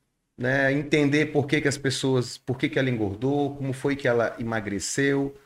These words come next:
qual foi o momento que ela percebeu que ela realmente estava acima do peso, qual foi o gatilho que fez ela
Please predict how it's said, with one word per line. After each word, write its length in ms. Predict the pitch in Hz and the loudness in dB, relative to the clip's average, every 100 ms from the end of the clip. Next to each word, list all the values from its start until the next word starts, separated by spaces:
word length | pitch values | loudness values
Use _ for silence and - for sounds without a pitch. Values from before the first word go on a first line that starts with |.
| _ _ _ | _ _ _
qual 140 | 147 | 2
foi 240 | 160 151 147 | 4 2 4
o 40 | |
momento 340 | 139 127 131 131 | 4 4 2 4
que 60 | |
ela 100 | 120 | 4
percebeu 460 | 117 117 - 113 120 | 4 2 2 2 4
que 80 | 113 | 4
ela 120 | 110 | 4
realmente 280 | 127 123 117 | 4 2 2
estava 240 | 113 110 | 2 2
acima 360 | 107 - 110 107 | 0 -2 0 0
do 140 | 92 | -2
peso, 580 | - 123 139 131 131 131 - _ - - | 0 2 2 2 0 -2 -8 _ -20 -2
qual 180 | 160 165 | 4 4
foi 200 | - 156 | 4 4
o 40 | |
gatilho 420 | 143 131 131 139 131 | 6 6 6 2 2
que 120 | 123 | -2
fez 360 | - 131 131 127 | -2 0 2 4
ela 440 | 123 117 101 - | 6 4 2 -8